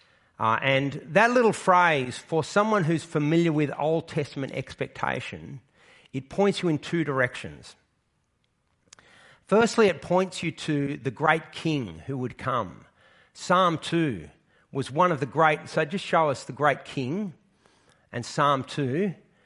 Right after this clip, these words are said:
uh, which talks about the Messiah, God's king,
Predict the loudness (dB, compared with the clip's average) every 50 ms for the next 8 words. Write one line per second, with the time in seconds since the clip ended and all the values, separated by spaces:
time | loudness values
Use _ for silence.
0 | _ _ _ _ _ _ 0 2 4 4 4 2 0 -2 -6 -10 -18 _ _ _
1 | _ _ _ 0 0 0 0 -2 2 2 4 4 2 0 2 4 6 6 6 4
2 | 2 -2 -10 -20 -20 _ _ _ _ _ _ _ _ 0 2 2 2 2 0 -2
3 | 0 2 4 4 6 4 4 4 2 0 -2 -6 -8 -14 -20 _ _ _ _ _
4 | _ _ 0 2 2 2 0 -4 -10 -4 -2 -2 0 0 -2 -2 -4 -6 -8